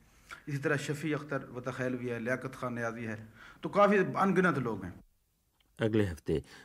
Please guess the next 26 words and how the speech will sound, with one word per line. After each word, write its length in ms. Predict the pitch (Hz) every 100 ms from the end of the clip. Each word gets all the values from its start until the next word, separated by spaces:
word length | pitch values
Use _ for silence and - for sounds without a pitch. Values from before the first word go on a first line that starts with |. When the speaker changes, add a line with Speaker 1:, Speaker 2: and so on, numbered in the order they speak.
| _
Speaker 2:
میاں 200 | 98 101
والی 260 | 92 92 98
کی 160 | -
موسیقی 500 | 80 82 - 98 -
کی 120 | 98 85
بات 300 | 92 127 -
تفصیل 380 | 82 - 87
سے 180 | - -
کریں 300 | - 80 73
گے۔ 100 | - - _ _ _ _ - - - - -
ہاں، 140 | 175
تو 100 | -
اس 160 | - 139
کے 100 | 170
بعد 220 | 151 165 147 -
شعر 320 | - - 139 151
و 120 | 139
ادب 240 | 113 110
کا 160 | - 90
ذکر 320 | 82 90 85
چل 240 | 78 87
نکلا۔ 320 | 76 71 67 71 - _ _ _ - - -
میں 80 | 156
نے 80 | 180
پوچھا 320 | 175 165 185
کہ 300 | 185 165